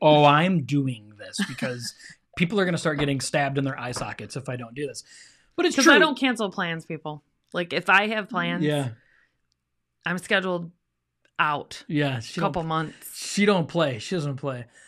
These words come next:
Speaker 1: Thought I was being a good wife by not
Speaker 2: Yeah.
Speaker 1: complaining about this time with the cars.
Speaker 2: That's true.
Speaker 1: It is nice, but it's also nice to be involved in it, you know, and that's the thing.
Speaker 2: Or a different hobby they can do together.
Speaker 1: Right,
Speaker 2: She
Speaker 1: or
Speaker 2: doesn't have to be
Speaker 1: suggest
Speaker 2: involved in his
Speaker 1: She
Speaker 2: hobby.
Speaker 1: doesn't have to be. No, but they can ha-,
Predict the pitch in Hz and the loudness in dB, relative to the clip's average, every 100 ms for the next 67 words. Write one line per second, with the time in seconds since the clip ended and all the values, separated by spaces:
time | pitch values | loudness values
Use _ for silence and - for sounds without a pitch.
0 | _ 190 180 143 160 143 135 131 143 135 | _ 0 0 0 0 -2 -4 -6 -4 -2
1 | 139 208 214 320 539 554 523 349 196 143 | 0 4 6 6 4 4 6 6 6 2
2 | 143 135 135 139 139 131 - _ _ - | 0 -2 -4 -4 -6 -6 -14 _ _ -12
3 | 139 135 139 143 131 135 139 147 151 156 | -10 -8 -8 -10 -10 -8 -2 0 2 0
4 | 156 - 214 - 330 453 427 226 156 139 | -2 -4 -6 2 6 6 4 2 2 6
5 | 508 508 302 269 180 151 - 269 285 311 | 8 8 6 2 2 0 4 4 4 0
6 | - 320 339 294 247 220 226 220 190 170 | 0 0 0 -2 -2 0 -2 0 0 0
7 | 139 156 185 220 202 165 143 135 123 180 | 0 0 4 4 2 -2 -6 -8 -10 -8
8 | 185 202 214 277 - 208 175 208 214 220 | -6 -4 -6 -6 -6 -4 0 4 8 8
9 | 240 302 370 254 180 185 180 180 190 196 | 4 -2 -4 -2 -2 -2 -6 -10 -14 -12
10 | 185 254 - 180 185 - 214 233 285 262 | -6 -6 -2 -2 -2 4 6 6 6 4
11 | 220 202 180 165 156 156 147 135 175 208 | 2 0 -2 -6 -8 -10 -14 -8 -6 -4
12 | 220 196 190 254 254 226 202 180 202 196 | -4 -2 -2 0 0 -2 -2 -4 -6 -4
13 | 165 170 175 170 175 160 | -4 -4 -4 -4 -6 -8